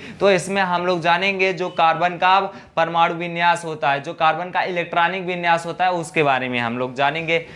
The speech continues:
तो guys, जो carbon का electronic विन्यास होता है, वह कितना होता है?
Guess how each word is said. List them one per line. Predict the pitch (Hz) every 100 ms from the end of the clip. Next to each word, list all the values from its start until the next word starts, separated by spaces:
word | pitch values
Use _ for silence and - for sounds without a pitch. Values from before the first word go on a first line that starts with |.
| - -
तो | 185
guys, | 185 196
जो | 185 202
carbon | 180 165 160 196 202
का | 202
electronic | 160 180 170 175 175 196
विन्यास | 185 180 180 180
होता | 180 175
है, | 185
वह | 180
कितना | 170 175 185
होता | 175 175 170 165
है? | 175 190 -